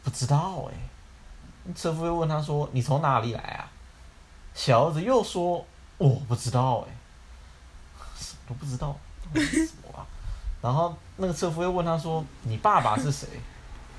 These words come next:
小伙子就说：“嘿，这我不，可不能跟你说。”那，然后那个车夫又说：“那你在自言自语什么？”然后那个小伙子说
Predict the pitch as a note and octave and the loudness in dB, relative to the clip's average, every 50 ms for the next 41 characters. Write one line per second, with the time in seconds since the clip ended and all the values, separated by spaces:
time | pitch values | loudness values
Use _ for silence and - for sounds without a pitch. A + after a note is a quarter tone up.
0 | - - - - B2 B2+ C#3 C#3+ D3 E3+ E3+ D#3 F3 E3+ E3+ F3 - - - - | -12 -6 0 4 6 6 6 4 2 0 0 2 2 2 2 2 -2 -8 -8 0
1 | - A4 A#4+ A#4+ - - - - - - - - D4+ E4 E4 G3+ D3+ C#3 C3+ C#3+ | 4 4 4 4 2 -2 -14 -14 -12 -10 -4 0 2 4 4 6 6 6 6 6
2 | C#3+ - C#3+ - - - - A2+ G#2 G2 A2+ C#3 C#3 A#2 G#2 A2 A2+ A2+ A2 G#2+ | 4 0 -4 -6 -4 -2 -2 -2 -2 -2 0 0 0 0 0 -2 -4 -4 -4 -6
3 | - - - G#2+ G#2+ A2+ A#2+ - - - - - - - - D4+ C#4+ - B3+ A#3 | -8 -8 -8 -6 -6 -6 -8 -10 -16 -20 -18 -16 -8 -4 -2 -2 -2 -2 -2 2
4 | B3 D4 F4 A#3 - - - - - - - - - - - - - - - - | 4 4 4 2 0 -4 -10 -18 -20 -20 -20 -20 -20 -20 -20 -20 -20 -20 -20 -16
5 | - - - A#2+ B2 C#3 C#3+ - D#3 D3+ D3 D3 D3 D3 D3+ D3 C3+ - D3 C3+ | -6 2 4 6 8 8 8 8 8 6 4 4 4 4 4 4 4 4 4 2
6 | B2 C3 C#3 C#3 C3 C#3+ D3+ D3+ G3+ B3+ C4 A#3 F#3+ D#3+ C#3+ B2+ A#2 D3 D#3 D3+ | 2 4 2 2 2 0 -2 -2 2 4 6 6 6 6 6 4 4 2 2 0
7 | D3 - D3+ C#3 B2 B2 B2 A#2+ - - D3 B2+ A2+ G#2+ G#2+ - - - - - | 0 -2 2 4 4 4 4 0 -2 -2 -2 -2 -2 -2 -4 -6 -10 -12 -14 -18
8 | - - - - - - - - - - - - - - - - A#2 A#2+ C#3 D3 | -20 -20 -20 -20 -20 -20 -20 -20 -20 -20 -20 -20 -20 -12 -4 0 2 4 4 4
9 | D3+ D#3 D3 B2+ - A#2+ A#2+ A#2 A2 A2 A#2 B2+ B2 B2 B2+ B2 - | 4 2 2 2 2 2 2 2 0 -2 0 2 4 4 4 2 0